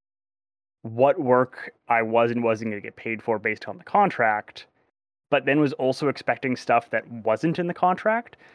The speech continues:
So it's worth remembering that it's gonna protect you as much as the other party if you've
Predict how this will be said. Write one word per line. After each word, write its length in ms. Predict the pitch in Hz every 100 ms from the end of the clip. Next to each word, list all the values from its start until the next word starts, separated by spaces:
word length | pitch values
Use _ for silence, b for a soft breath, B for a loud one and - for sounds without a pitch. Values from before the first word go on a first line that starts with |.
| b
So 420 | - 165 143 135 -
it's 160 | 165
worth 160 | 202 196
remembering 300 | 170 156 151
that 120 | 135 156
it's 140 | -
gonna 160 | 160 151
protect 360 | 135 135 -
you 140 | 127 117
as 140 | -
much 160 | 107 110
as 80 |
the 120 | - 110
other 140 | 107
party 460 | - 113 139 202 151
if 200 | - 131
you've 220 | 113